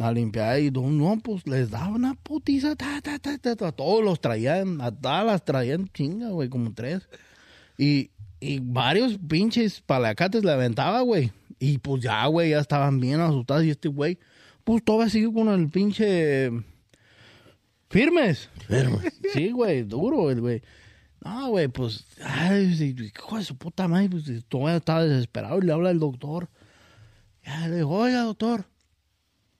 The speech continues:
Speaker 1: fíjese que ya me tomé la pinche pastilla, pero esta madre, pues, no se baja, sigue igual. Y sigue igual, y, pues, ya les di, ya, pobres, ya no, ya no, ya no aguantan", entonces,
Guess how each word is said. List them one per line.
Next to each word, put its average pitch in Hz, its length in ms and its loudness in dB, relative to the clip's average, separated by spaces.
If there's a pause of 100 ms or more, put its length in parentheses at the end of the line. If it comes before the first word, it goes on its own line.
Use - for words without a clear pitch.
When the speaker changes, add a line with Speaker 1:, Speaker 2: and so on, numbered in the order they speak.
(180)
Speaker 1:
fíjese 180 380 -2
que 123 280 -4
ya 120 200 -8
me 185 100 0
tomé 165 200 -2
la 180 140 -4
pinche 190 300 -6
pastilla, 165 400 -6
pero 127 380 -8 (580)
esta 147 180 -8
madre, 156 300 2
pues, 160 180 2
no 185 160 2
se 185 120 2
baja, 247 540 0 (160)
sigue 202 400 0
igual. 208 640 -2 (520)
Y 139 160 2
sigue 180 300 0
igual, 196 360 2
y, 214 100 2
pues, 139 240 -2
ya 131 180 -4
les 190 240 0
di, 208 260 -2
ya, 202 180 0
pobres, 202 320 -2
ya 196 160 0
no, 208 220 0
ya 170 320 0
no, 214 180 -2
ya 185 140 0
no 208 80 0
aguantan", 196 500 -4
entonces, 185 380 -2